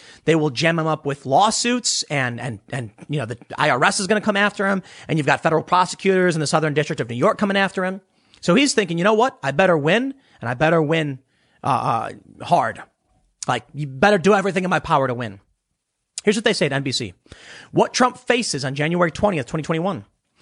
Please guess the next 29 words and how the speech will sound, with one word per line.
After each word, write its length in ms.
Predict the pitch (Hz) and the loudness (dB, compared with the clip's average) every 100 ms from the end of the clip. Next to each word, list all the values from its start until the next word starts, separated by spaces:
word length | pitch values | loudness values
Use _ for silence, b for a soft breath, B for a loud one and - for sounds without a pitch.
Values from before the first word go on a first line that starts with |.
| B B B | B B B
As 100 | 156 | 0
soon 140 | 240 | 2
as 80 | 285 | 2
he 60 | 277 | 0
becomes 340 | 226 254 247 | 2 0 2
a 80 | 220 | 0
private 340 | - 190 175 | 2 0 0
citizen, 380 | - 202 208 247 | -2 0 0 -2
Trump 260 | 254 180 175 | 0 -2 0
will 100 | 185 | -2
be 100 | 170 | -2
stripped 400 | - - 208 - | -2 -2 -2 -2
of 100 | 151 | -2
the 80 | 147 | -2
legal 380 | 139 190 247 - | -2 0 0 0
armor 380 | 147 135 127 - B B B | -2 -2 -4 -10 B B B
that 100 | 160 | 0
has 100 | 170 | 2
protected 440 | - 165 190 - 180 | 0 -2 -2 -2 -2
him 200 | 175 170 | -2 0
from 220 | 170 143 | -2 -2
pending 420 | - 160 160 156 | -4 -4 -2 -4
cases, 420 | 135 208 220 143 | -2 -4 -4 -8
both 220 | 127 139 | -2 -2
civil 300 | - 131 120 | -2 -6 -6
and 180 | 123 131 | -6 -2
criminal." 380 | 185 220 107 - b b b b b - | 0 0 -2 -8 b b b b b 0
They 120 | 175 | 2
say, 360 | - 214 98 | 4 0 0